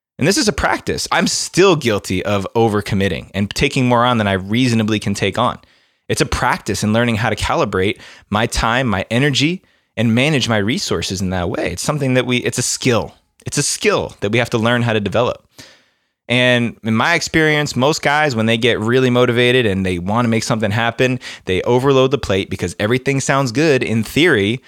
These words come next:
until you actually have to get cracking and do this stuff. And if you burn yourself out, if you squander all that flame and energy you had,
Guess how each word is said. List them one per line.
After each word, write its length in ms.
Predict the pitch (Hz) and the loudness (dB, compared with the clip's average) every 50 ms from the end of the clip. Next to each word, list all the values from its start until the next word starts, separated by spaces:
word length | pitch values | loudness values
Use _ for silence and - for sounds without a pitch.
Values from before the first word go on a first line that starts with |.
| - _ _ - | -20 _ _ -8
until 200 | 107 - 117 110 | -4 -2 0 0
you 60 | 107 - | 0 0
actually 360 | 101 117 127 - - 131 123 120 | 0 -2 0 0 0 0 0 0
have 200 | 127 120 110 - | 0 -2 -2 -4
to 80 | 110 | -4
get 180 | 104 107 98 - | -2 -2 -4 -2
cracking 400 | - 120 107 113 110 104 95 95 | -2 -2 -2 -2 -2 -2 -4 -4
and 140 | 95 90 95 | -4 -4 -4
do 60 | 131 | -4
this 220 | 185 - 107 101 | -4 -4 -6 -8
stuff. 440 | - - - - - - - - - - _ _ _ _ _ _ _ _ _ _ _ _ _ _ _ - | -8 -8 -10 -10 -12 -12 -14 -16 -16 -20 _ _ _ _ _ _ _ _ _ _ _ _ _ _ _ -6
And 80 | - 101 | -6 -4
if 80 | 95 | -4
you 60 | 98 87 | -2 -2
burn 260 | 85 110 143 165 165 | -2 0 0 0 0
yourself 400 | 160 151 - - 143 139 - - | 0 0 0 0 0 0 0 0
out, 220 | 101 110 117 107 | 0 0 0 0
if 80 | - - | -2 -4
you 60 | 90 | -6
squander 520 | - - - 143 123 127 139 135 131 131 | -6 -6 -4 -2 0 0 2 2 2 2
all 80 | 131 131 | 4 4
that 160 | 127 127 - - | 2 2 0 0
flame 280 | - - 120 120 117 | -2 0 0 2 2
and 80 | 110 110 | 2 2
energy 260 | 113 113 110 107 104 | 0 0 0 0 0
you 100 | 101 98 | 0 0
had, 460 | 92 104 104 104 107 107 107 104 - | 0 0 2 2 2 2 0 -2 -4